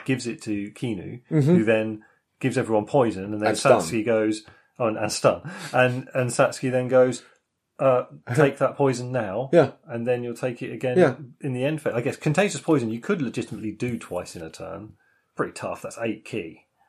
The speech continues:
Speaker 2: Yes. At that point, you need Satsuki and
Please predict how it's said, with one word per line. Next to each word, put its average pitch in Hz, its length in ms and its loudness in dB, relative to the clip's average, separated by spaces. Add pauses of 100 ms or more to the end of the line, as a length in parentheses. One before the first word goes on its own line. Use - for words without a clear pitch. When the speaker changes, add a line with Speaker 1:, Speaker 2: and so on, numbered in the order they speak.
(160)
Speaker 2:
Yes. 123 1040 2 (760)
At 139 120 6
that 156 220 10
point, 110 260 2
you 113 480 2
need 107 840 -2 (800)
Satsuki 123 600 -2
and 139 1400 0